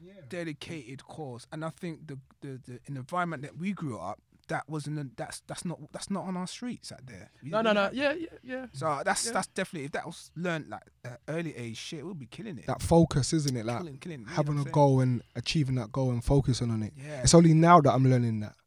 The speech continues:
Speaker 1: Do you know what I mean? Within the last
Speaker 2: But it goes back to what you're saying, Jans, about even the trade, like, even starting from a young age and you had that dedication to one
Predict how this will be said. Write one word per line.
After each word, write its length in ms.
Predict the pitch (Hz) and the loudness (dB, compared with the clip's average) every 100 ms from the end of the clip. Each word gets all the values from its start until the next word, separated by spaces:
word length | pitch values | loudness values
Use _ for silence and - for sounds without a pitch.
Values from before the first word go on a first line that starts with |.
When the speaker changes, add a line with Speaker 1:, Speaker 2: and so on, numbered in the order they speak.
| _ 110 95 - | _ -20 -8 0
Speaker 1:
Do 60 | |
you 40 | 143 | 2
know 60 | |
what 80 | 127 | 2
I 20 | |
mean? 180 | 147 147 | 4 4
Within 220 | 123 127 | 2 0
the 60 | 127 | -2
last 300 | 127 131 123 | -4 -6 -6
Speaker 2:
But 80 | 185 | -4
it 60 | 180 | 0
goes 160 | 202 | 0
back 140 | 185 - | -2 -4
to 80 | 190 | -8
what 120 | 180 | -8
you're 80 | 180 | -8
saying, 260 | 226 220 | -6 -4
Jans, 140 | 170 151 | -6 -6
about 200 | 151 151 | -8 -8
even 200 | 170 165 | -8 -8
the 60 | |
trade, 380 | - 208 214 151 | -8 -8 -8 -8
like, 140 | - | -10
even 140 | 160 156 | -10 -10
starting 220 | 156 - | -10 -12
from 100 | 147 | -10
a 40 | |
young 160 | 151 151 | -10 -8
age 140 | 151 | -10
and 40 | 139 | -10
you 100 | 135 | -10
had 80 | 143 | -12
that 120 | - | -12
dedication 640 | 147 139 - 143 151 135 | -12 -10 -12 -14 -12 -12
to 100 | 127 | -12
one 420 | 110 135 151 143 | -14 -12 -10 -12